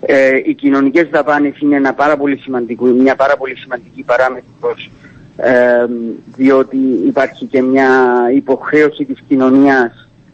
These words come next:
απέναντι στα μέλη της να αντιμε-, να, να προστατεύσει τους πιο ευάλωτους. Ε, θα, είναι θεμητή η στήριξη των μικρομεσαίων επιχειρήσεων, διότι με αυτόν τον τρόπο συγκρατείται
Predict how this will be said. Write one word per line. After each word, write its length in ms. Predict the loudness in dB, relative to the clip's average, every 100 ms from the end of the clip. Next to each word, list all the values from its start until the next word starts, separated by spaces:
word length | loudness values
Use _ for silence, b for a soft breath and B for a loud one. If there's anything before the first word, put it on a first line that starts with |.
| _
απέναντι 540 | -4 -2 0 0 -2 -4
στα 120 | -2
μέλη 300 | 0 2 2
της 420 | 0 -4 -4 -4 0
να 120 | 2
αντιμε-, 460 | 2 2 2 2 2
να, 320 | 2 2 0 -4 -12 -14 -6
να 160 | -4 -2
προστατεύσει 680 | -2 -2 -2 -2 -2 -6 -14
τους 120 | -14 -2
πιο 140 | 0
ευάλωτους. 560 | 2 2 0 0 -4 -8 _ B B B B -6
Ε, 100 | -2 0 0 -2 -4 -8
θα, 200 | -8 -6 -2 0
είναι 260 | 0 0 -2
θεμητή 480 | 0 0 0 -2 -2
η 340 | 0 0 -2 -2
στήριξη 380 | 0 0 -2
των 140 | 0 2
μικρομεσαίων 600 | 0 0 -2 0 2 2
επιχειρήσεων, 720 | 2 0 0 0 0 2 2
διότι 280 | 2 0 2
με 100 | 0
αυτόν 240 | 0 -2
τον 140 | 0 0
τρόπο 260 | 0 -2
συγκρατείται 680 | -2 -2 0 0 -2 -2 -2